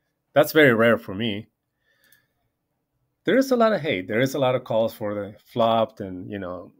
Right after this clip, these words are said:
they hate it and stuff. And again, if I show you, like, some of the headlines when you look up for reviews, right? Most of them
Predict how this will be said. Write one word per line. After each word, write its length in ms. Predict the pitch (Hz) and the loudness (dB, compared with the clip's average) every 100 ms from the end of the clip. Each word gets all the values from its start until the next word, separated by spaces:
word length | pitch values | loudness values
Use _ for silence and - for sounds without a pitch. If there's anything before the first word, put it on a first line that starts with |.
| - | -18
they 300 | 123 110 101 | -6 -4 -2
hate 320 | 110 110 107 | -4 -6 -4
it 140 | 104 | -4
and 200 | 101 98 | -6 -10
stuff. 420 | - 113 107 98 104 | -12 -6 -6 -6 -10
And 280 | 98 98 _ _ _ _ _ _ _ _ _ _ _ _ _ _ - | -10 -12 _ _ _ _ _ _ _ _ _ _ _ _ _ _ -12
again, 320 | 143 185 196 | -4 -2 0
if 120 | 175 | 0
I 60 | 139 | -2
show 280 | - 131 127 | -2 -2 -2
you, 180 | 120 | -2
like, 180 | 110 98 | -2 -6
some 240 | - 113 110 | -6 -6 -4
of 80 | |
the 400 | 98 92 - - - _ _ _ _ _ - | -6 -6 -8 -14 -20 _ _ _ _ _ -12
headlines 400 | 113 107 98 98 | -8 -6 -8 -8
when 100 | 98 | -12
you 60 | |
look 180 | 95 98 | -10 -6
up 120 | 101 | -6
for 160 | - 98 | -6 -14
reviews, 520 | 90 87 92 80 - | -14 -12 -12 -12 -8
right? 140 | 92 98 | -4 0
Most 380 | 120 131 - | 2 2 0
of 80 | 113 | -6
them 260 | 98 92 | -6 -8